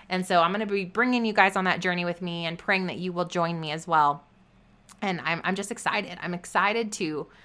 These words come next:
keep finding more ways to stop being so available, you know? Keep finding more boundaries for myself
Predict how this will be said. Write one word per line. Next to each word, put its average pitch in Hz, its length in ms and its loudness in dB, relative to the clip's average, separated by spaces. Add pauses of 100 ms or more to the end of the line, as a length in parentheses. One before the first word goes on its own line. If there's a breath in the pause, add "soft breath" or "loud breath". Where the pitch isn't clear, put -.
(420 soft breath)
keep - 480 -4
finding 208 720 4
more 196 720 4
ways 165 800 -2 (100)
to 214 160 -2
stop 180 600 0 (180)
being 160 320 -4
so 151 300 0
available, 139 680 -6 (100)
you 180 80 -2
know? 175 360 2 (400 loud breath)
Keep - 480 -6
finding 208 580 2
more 190 760 4
boundaries 190 560 2
for 220 140 0
myself 202 720 0